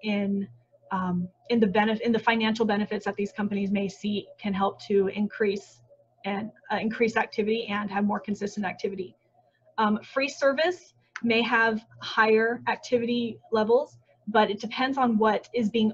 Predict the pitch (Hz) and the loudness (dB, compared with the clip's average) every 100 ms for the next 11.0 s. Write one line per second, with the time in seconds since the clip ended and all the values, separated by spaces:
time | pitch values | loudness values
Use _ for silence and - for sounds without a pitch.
0 | 208 226 - 208 190 202 196 - 202 185 | 4 4 2 0 0 -2 -4 -2 -2 -2
1 | - 220 214 208 240 220 208 - 247 247 | -2 -2 -2 -2 2 4 2 0 0 4
2 | 233 214 208 208 202 196 240 - 254 254 | 4 4 0 0 -2 2 2 2 -2 4
3 | 240 233 269 285 359 - _ _ - - | 4 4 6 4 4 -4 _ _ -16 0
4 | 226 - - _ _ _ _ _ 226 220 | 0 0 -10 _ _ _ _ _ 4 6
5 | 233 233 214 226 220 214 220 240 269 _ | 4 4 2 0 2 4 6 6 2 _
6 | _ _ - 233 269 240 254 247 240 247 | _ _ 2 6 8 8 8 6 6 8
7 | 247 247 254 262 247 226 240 226 220 214 | 6 6 4 2 4 4 6 4 4 2
8 | - 240 240 226 220 226 233 233 220 - | 2 2 2 0 -2 -2 -2 2 0 2
9 | 220 208 208 208 - - 240 226 208 208 | 2 4 4 2 0 2 4 4 4 2
10 | - 220 214 202 208 202 - 254 220 | 0 0 2 2 0 0 4 6 6